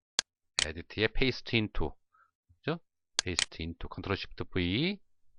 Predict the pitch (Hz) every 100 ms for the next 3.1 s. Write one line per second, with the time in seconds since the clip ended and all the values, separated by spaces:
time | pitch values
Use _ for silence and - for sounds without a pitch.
0 | - 87 82 78 78 76 76 110 139 -
1 | 85 - - - _ - 82 80 87 78
2 | 78 107 - 82 80 92 85 76 98 147